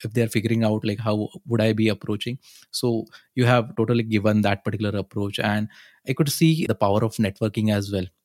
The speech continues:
You interacted with a lot of people, you just called them, you shared your idea as well.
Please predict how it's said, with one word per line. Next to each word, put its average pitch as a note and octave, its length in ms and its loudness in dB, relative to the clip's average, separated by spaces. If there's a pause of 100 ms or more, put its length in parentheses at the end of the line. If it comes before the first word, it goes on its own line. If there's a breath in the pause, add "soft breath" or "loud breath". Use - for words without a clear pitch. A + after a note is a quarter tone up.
(140)
You A2+ 80 -2
interacted G#2+ 460 -2
with G#2+ 140 -4
a G#2+ 40 -4
lot F#2+ 140 -2
of G2 160 -6
people, G2+ 340 -4
you G2 200 -6
just G2+ 240 -6
called G2 260 0
them, G2 200 -4
you G2+ 280 -8
shared G2+ 260 -2
your A2 280 4 (120)
idea G2+ 340 -2
as G2+ 220 -4
well. G#2 180 -6